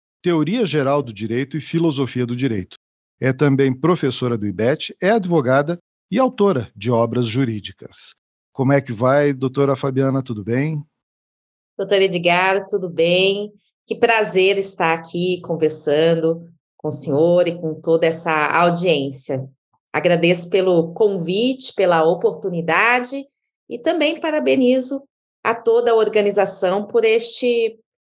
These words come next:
Speaker 2: por essa iniciativa, né, de divulgar o direito em suas várias nuances.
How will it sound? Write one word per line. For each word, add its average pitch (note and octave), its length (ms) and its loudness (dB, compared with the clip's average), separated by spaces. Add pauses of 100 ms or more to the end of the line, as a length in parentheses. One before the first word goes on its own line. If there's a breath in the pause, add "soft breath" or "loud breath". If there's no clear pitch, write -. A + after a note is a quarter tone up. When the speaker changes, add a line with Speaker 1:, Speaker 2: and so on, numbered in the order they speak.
(140)
Speaker 2:
por B3+ 100 2
essa B3+ 240 0
iniciativa, C4 1000 -2 (400)
né, F#3+ 140 -2
de A3 140 -2
divulgar G3 840 0
o G#3 80 0
direito F3+ 880 -2 (300)
em F#3+ 300 -4
suas F#3+ 400 0
várias F3+ 340 2
nuances. D3 920 -4